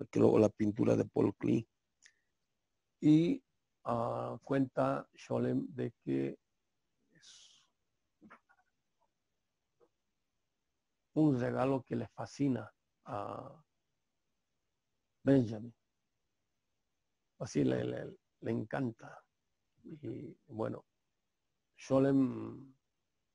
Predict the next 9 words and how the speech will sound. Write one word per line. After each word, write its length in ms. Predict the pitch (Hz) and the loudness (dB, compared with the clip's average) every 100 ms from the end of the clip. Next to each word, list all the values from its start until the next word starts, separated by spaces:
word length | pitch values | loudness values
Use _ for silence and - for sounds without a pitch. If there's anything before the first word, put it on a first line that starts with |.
| _ _ - | _ _ -4
intuía 540 | 120 113 117 123 117 | -4 -2 -2 0 0
que 160 | - 117 | -2 -2
le 80 | 120 | 0
iba 140 | 113 | -2
a 40 | |
gustar, 420 | 107 107 - 127 139 _ _ _ _ _ _ _ _ _ _ _ _ _ _ | -4 -8 -6 -6 -6 _ _ _ _ _ _ _ _ _ _ _ _ _ _
pero 360 | 139 131 139 - | 4 6 6 2
nunca 340 | 139 147 147 127 | 2 4 4 0
se, 180 | - | -2